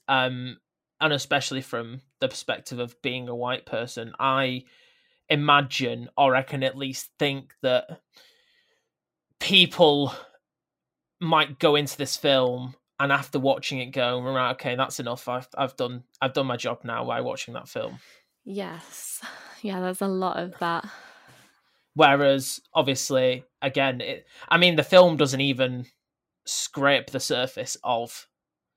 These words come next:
Speaker 1: you know, how, how bad it actually is and how bad the situation is and how similar the situation still is these days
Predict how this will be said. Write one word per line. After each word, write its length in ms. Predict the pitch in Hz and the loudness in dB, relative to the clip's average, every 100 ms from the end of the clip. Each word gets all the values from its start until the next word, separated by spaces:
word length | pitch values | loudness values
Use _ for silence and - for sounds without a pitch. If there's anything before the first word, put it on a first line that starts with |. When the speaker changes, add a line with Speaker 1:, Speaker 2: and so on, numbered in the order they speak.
| _ _ _ _ _ | _ _ _ _ _
Speaker 1:
you 120 | - 139 | -8 -2
know, 360 | 123 117 127 _ | 0 -2 -6 _
how, 460 | - 131 117 123 - | -4 -2 0 -2 -10
how 220 | - 123 | -8 -4
bad 240 | 123 120 117 | -2 -2 -2
it 40 | |
actually 540 | 92 117 - - 120 120 | -4 -6 -8 -10 -10 -10
is 220 | 120 - | -10 -12
and 80 | - | -12
how 140 | 131 | -10
bad 200 | 123 120 | -8 -8
the 60 | - | -8
situation 560 | - 92 - 123 - 120 | -14 -12 -10 -10 -10 -12
is 160 | 120 | -10
and 200 | 117 123 - _ _ _ _ _ | -12 -14 -20 _ _ _ _ _
how 380 | - 147 139 131 120 - _ _ _ _ _ | 2 6 6 4 -2 -12 _ _ _ _ _
similar 680 | - - 185 160 147 131 120 - _ _ - | -6 2 4 6 4 2 -2 -8 _ _ -6
the 60 | |
situation 680 | 156 151 - 147 135 131 127 | -2 -2 -2 0 2 0 -6
still 440 | 120 - 147 131 113 | -8 -4 0 0 0
is 220 | 123 - | -8 -8
these 340 | 131 127 127 | -8 -8 -8
days 500 | - 120 117 - - | -6 -6 -4 -8 -10